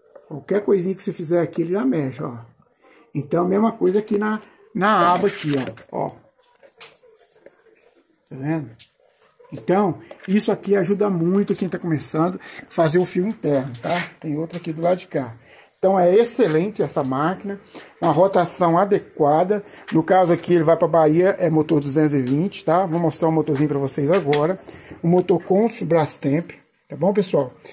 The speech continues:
É motor original, tá bom? Da marca aí, ó, selo Consul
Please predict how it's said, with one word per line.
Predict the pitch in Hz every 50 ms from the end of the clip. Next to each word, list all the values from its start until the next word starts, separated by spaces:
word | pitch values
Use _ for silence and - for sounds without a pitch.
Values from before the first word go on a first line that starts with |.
| - - - - - - -
É | - 160 160 160 165 165 160 180
motor | 185 170 175 175 - 180 180 196 190
original, | 170 185 196 196 233 214 170 156 151 160 185 208 196 - _ _ _ _ _ _ _ _ _ -
tá | 135 131
bom? | 147 160 202 208 196 _ _ - - _ -
Da | - - 139
marca | 147 156 180 165 - 160
aí, | 156 175 196
ó, | 180 139
selo | 135 - - - - - 175 185 196 208 226 220 - - - _ _ _ _ _ _ _ _ _ _ _
Consul | _ - 160 165 190 202 - - 240 233 208